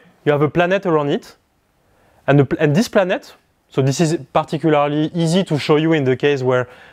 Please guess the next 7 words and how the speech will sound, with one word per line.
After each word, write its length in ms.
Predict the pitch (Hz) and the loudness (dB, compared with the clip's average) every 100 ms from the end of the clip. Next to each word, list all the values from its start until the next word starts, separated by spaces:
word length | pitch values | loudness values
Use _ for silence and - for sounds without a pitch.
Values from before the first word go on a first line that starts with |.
| - | -4
this 160 | 135 | -4
planet 360 | - 143 147 147 | 0 0 0 -4
is 120 | 123 | -6
tidally 340 | - 139 139 131 | -2 -2 0 0
locked, 340 | 170 - - _ _ _ _ - _ | 0 -4 -20 _ _ _ _ -20 _
but 180 | 139 151 | 0 2
essentially, 680 | 156 - 202 - 185 185 294 | 0 0 0 0 0 0 -4